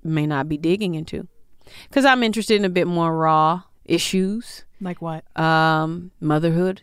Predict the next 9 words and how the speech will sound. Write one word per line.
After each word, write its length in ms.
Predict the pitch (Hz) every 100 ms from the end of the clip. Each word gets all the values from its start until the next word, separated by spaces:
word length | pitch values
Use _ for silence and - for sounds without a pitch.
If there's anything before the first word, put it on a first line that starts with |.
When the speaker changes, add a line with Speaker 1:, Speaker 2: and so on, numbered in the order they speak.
| -
Speaker 1:
the 80 | 156
truths 360 | - 170 -
of 80 | 165
se-, 120 | -
of 300 | - 151 151
sexuality, 800 | - 160 - 147 127 131 165 190
the 140 | 185 127
exploration 640 | - 143 139 139 151 160
thereof, 640 | 156 156 156 170 - -